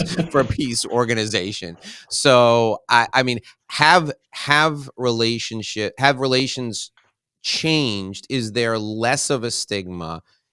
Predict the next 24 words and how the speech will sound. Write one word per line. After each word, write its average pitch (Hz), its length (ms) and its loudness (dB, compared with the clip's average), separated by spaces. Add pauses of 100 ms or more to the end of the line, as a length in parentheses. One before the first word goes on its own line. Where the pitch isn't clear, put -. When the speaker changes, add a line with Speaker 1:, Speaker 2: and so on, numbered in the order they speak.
(100)
Speaker 2:
Is 127 180 0
it 117 80 2
more 120 300 -2
comfortable 95 800 -4 (280)
to 120 100 -4
be 120 180 -2
an 113 80 0
American 104 400 -4
Muslim 87 440 -8
today 104 400 -2
than 92 180 -6
it 87 100 -10
was, 90 640 -2 (260)
say, 95 240 -2
five, 90 720 -2
ten 92 200 -6
years 85 240 -10
ago? 50 220 -18 (360)
Speaker 1:
Oh, 120 140 8
absolutely. - 600 0 (200)
Um, 90 760 -6
I 98 220 0
think 95 540 -2 (140)
that, 90 460 -6